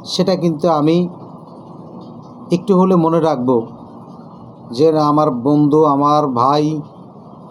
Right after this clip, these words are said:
আমার বোন স্টার দিতে পারেনি দেখে তি-, তিনি চলে গেছেন, এখন আবার চলে এসেছেন, তাকে কি স্টার দেওয়া যাবে না যাবে না, সেটা কিন্তু আমার পরীক্ষা করতে হবে।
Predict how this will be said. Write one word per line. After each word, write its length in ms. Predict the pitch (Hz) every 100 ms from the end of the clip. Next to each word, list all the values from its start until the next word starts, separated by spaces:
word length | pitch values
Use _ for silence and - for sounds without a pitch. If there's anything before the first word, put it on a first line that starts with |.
| -
আমার 240 | 135 143 127
বোন 380 | 139 156 110 87 - - - - - - - - - - - - - - - 139 151
স্টার 340 | - 170 151
দিতে 200 | 139 151
পারেনি 360 | 131 143 147 156
দেখে 320 | 156 151 160
তি-, 160 | - 139
তিনি 200 | 151 147
চলে 280 | 143 139 135
গেছেন, 380 | 123 101 101 90 - - - - -
এখন 220 | 151 156
আবার 280 | 143 156 156
চলে 280 | - 151
এসেছেন, 460 | 151 - 120 - 90 - - - -
তাকে 260 | 127 143 151
কি 140 | 147
স্টার 280 | - 143 123
দেওয়া 220 | 127 131
যাবে 460 | 117 135 127 165 - - - -
না 120 | 123 123
যাবে 320 | 131 120 120
না, 120 | 95 - - -
সেটা 220 | - 190
কিন্তু 200 | 185 175
আমার 160 | 165 156
পরীক্ষা 340 | 160 147 147
করতে 260 | 131 120 110
হবে। 220 | 95 87